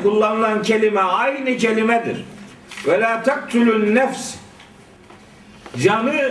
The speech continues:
öldürmeyin. Hangi can? "Elleti harramallahu." Allah'ın haram kıldığı can. Allah'ın öldürülmesini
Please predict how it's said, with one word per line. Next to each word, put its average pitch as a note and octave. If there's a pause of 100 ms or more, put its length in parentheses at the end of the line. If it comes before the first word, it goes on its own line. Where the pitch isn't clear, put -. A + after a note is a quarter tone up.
öldürmeyin. A3 (160)
Hangi C4+
can? B3 (260)
"Elleti A3+
harramallahu." G#3 (340)
Allah'ın G#3
haram A3+
kıldığı F#3+
can. A2 (640)
Allah'ın A#3+ (220)
öldürülmesini A3+